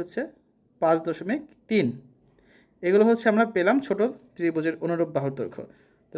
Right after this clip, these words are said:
বাহুর দৈর্ঘ্য বের করা শেষ। এখন হচ্ছে আমাদের বড় ত্রিভুজ, বড়,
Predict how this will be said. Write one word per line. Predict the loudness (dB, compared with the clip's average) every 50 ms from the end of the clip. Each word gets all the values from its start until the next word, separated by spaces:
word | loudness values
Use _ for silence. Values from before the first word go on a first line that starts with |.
| 2
বাহুর | 4 4 4 4
দৈর্ঘ্য | 4 4 4 6 4
বের | 4 4 4
করা | 2 2 2 0
শেষ। | -2 -2 -2 -6 -12 -10
এখন | -6 -2 -2 -2
হচ্ছে | -2 -2 -2 0
আমাদের | 2 4 2 2 0 0 -8 -20 _ _ _ _ _ _ _ _ _ -12 -2 2 4
বড় | 6 6 4 2 0
ত্রিভুজ, | -2 -2 0 0 0 -2 -2 -6 -16 -20 -20 _ _ _ _ -20 -20 -12 -2 2
বড়, | 4 4